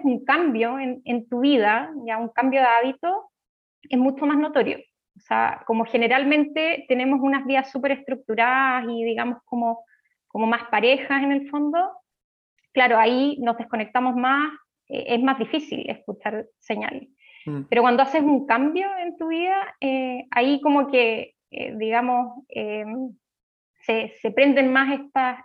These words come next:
Speaker 1: estas, eh, lucecitas, eh, de alerta y, y es un poco más fácil. Ya, como cuando empiezas a hacer ejercicio de repente, por ejemplo, que no habías hecho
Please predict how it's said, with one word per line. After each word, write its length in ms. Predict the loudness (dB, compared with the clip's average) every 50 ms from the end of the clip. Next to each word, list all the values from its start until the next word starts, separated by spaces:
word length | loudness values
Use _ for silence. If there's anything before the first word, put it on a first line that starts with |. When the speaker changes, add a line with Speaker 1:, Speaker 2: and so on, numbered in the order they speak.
| -14 -14
Speaker 1:
estas, 440 | -14 -14 _ -6 -4 -4 -4 -4 -8 -16 _ _ -16
eh, 240 | -14 -12 -8 -6 -6
lucecitas, 720 | -6 -6 -8 -10 -6 -6 -8 -4 -2 0 0 0 0 -2 -6 -8
eh, 300 | -6 -8 -8 -8 -12 -14 _ _ _ -20 _ -8
de 100 | -2 0
alerta 600 | 2 4 2 2 0 -2 -6 0 0 0 2 0 -2 -4
y, 580 | -4 -4 -4 -6 -6 -6 -8 -8 -10 -10 -12 -12 -12 -10 -10 -6 -4
y 80 | -4
es 60 | -2 -2
un 120 | -2 -2
poco 200 | -2 -2 -2 -2
más 200 | -4 -6 -6 -4
fácil. 400 | -6 -6 -6 -6 -12 -14 -14 -14 _ _ _ _ _ _ _ _ -8
Ya, 160 | -6 -6 -4
como 200 | -2 -2 -2 2
cuando 320 | 2 2 2 2 2 2 2
empiezas 300 | 2 2 2 0 2 2
a 80 | 2 2
hacer 180 | 2 0 -2
ejercicio 480 | -2 -2 -4 -6 -6 -6 -6 0 2 2
de 80 | 2 4
repente, 480 | 2 2 2 0 0 0 -2 -4 -4
por 160 | -2 -2 -4
ejemplo, 480 | -4 -4 -4 -4 -4 -4 -2 -2 -2 -2
que 80 | 0 0
no 100 | 0 2
habías 200 | 2 0 0 -2
hecho 380 | -4 -8 -8 -8 -8 -8 -8